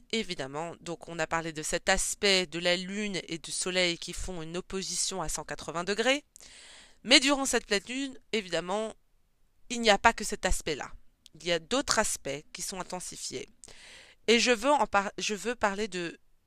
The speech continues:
d'également deux aspects. Deux aspects qui sont forts et qui sont très importants durant cette pleine lune et qui vont vraiment donner, euh,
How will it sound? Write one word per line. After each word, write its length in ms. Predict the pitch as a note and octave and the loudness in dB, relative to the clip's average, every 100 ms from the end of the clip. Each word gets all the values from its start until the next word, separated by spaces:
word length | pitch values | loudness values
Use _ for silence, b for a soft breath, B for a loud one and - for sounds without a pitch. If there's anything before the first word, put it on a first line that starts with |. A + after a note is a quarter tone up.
| _ _ E3 | _ _ -8
d'également 460 | - F#3 F3+ G3 G3+ E3 - - | -4 -2 -4 -4 -10 -12 -10 -2
deux 260 | G#3+ F#3+ | 0 2
aspects. 440 | E3 - - - - - | 2 0 -6 -12 -16 -20
Deux 280 | D3+ F#3+ G3 | -8 -4 -2
aspects 260 | G3 A#3 B3 | -2 -2 -4
qui 140 | G3+ | -6
sont 320 | - - E3+ | -8 -6 -8
forts 640 | - - D#3 E3 C4 - - b b b b b b b b _ | -8 -2 2 2 0 -4 -14 b b b b b b b b _
et 80 | G3 | -2
qui 100 | G#3 | -2
sont 180 | - G#3+ | -4 -4
très 420 | - - D4+ B3 | 0 6 6 6
importants 420 | A3 G3 - F#3 | 0 -2 -8 -10
durant 260 | E3+ D#3+ E3+ | -10 -12 -12
cette 220 | - - | -12 -10
pleine 220 | D#3+ D3+ | -10 -10
lune 240 | C#3+ C#3+ - - | -12 -16 -14 -8
et 80 | F3 | -8
qui 220 | - F#3 | -6 -8
vont 180 | F#3+ F#3+ | -8 -10
vraiment 580 | - G#3+ A#3+ C4+ C#4+ | 2 4 4 0 -2
donner, 640 | C4+ G3+ G3+ G#3 A#3 C4 - _ _ _ - | -2 -4 -4 -2 -2 -4 -10 _ _ _ -4
euh, 440 | F#3 D#3 D3+ D3 | -2 -2 -6 -14